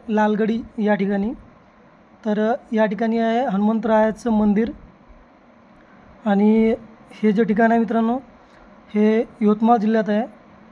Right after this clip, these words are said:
यवतमाळ जिल्ह्यातील रामवाकडी या गावापासून एक, अ, पाच, साडेपाच किलोमीटर आतमध्ये जंगलात हे ठिकाण आहे. अतिशय दुर्गम असा भाग आहे हा.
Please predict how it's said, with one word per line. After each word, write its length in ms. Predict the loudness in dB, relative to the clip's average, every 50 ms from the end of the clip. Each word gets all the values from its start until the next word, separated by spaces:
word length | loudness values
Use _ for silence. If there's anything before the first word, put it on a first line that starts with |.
| -20 -20 -20 -20 -20 -20 -20 -12 -6 -4
यवतमाळ 300 | -4 -2 0 0 0 0
जिल्ह्यातील 440 | 0 0 0 0 -2 -2 -2 -2 -2 -4 -4 -10 -18 -10 -6
रामवाकडी 680 | -4 -2 0 0 2 2 2 0 0 0 -4 -4 -6 -6 -8 -16 -20 -20 -20 -20 -20 -20 -20 -20 -20 -20 -20 -20 -10 -6 -2
या 100 | -2 -2
गावापासून 800 | 0 2 2 2 2 2 0 -2 -6 -6 -4 -4 -4 -4 -2 -4
एक, 260 | -4 -4 -6 -4 -4
अ, 220 | -4 -2 -2 -4 -6 -8 -14 -20 -20 -20 -20 -20 -20 -20 -20 -20 -20 -20 -20 _ -20 -20 -20 -20 -20 -20 _ _ _ -16 -4 2
पाच, 260 | 4 4 4 2 0
साडेपाच 400 | -2 0 0 0 -2 -2 -2 -2
किलोमीटर 400 | -2 -2 -2 -2 -2 -2 -2 -2 -4 -8 -18 -20 -20 -20 -20 -20 -20 -20 -20 -20 -20 -20 -20 -20 -20 -20 -20 -20 -10 -4
आतमध्ये 400 | -2 -2 0 0 -2 -2 -2 -2
जंगलात 300 | -2 0 2 2 2 2 2
हे 60 | 2
ठिकाण 280 | 0 0 0 0 0 0
आहे. 140 | -2 -4 -6 -10 -18 -20 -20 -20 -20 -20 -20 -20 -20 -20 -20 -20 -20 -20 -20 -20 -20 -20 -20 -20 -20 -20 -20 -20 -20 -20 -20 -20 -20 -20 -20 -20 -20 -20 -20 -20 -20 -20 -20 -20 -20 -20 -20 -20 -20 -20 -20 -20 -18 -18 -18 -16 -16 -18 -18 -18 -18 -18 -20 -20 -20 -20 -20 -20 -20 -20 -20 -20 -20 -20 -20 -20 -20 -20 -16 -6 0
अतिशय 680 | 2 2 2 2 0 0 2 4 4 4 6 4 4 2
दुर्गम 420 | 2 2 0 2 2 2 2 0
असा 140 | 0 0 0
भाग 240 | 2 4 4 4 4
आहे 220 | 4 2 2 2
हा. 60 | 0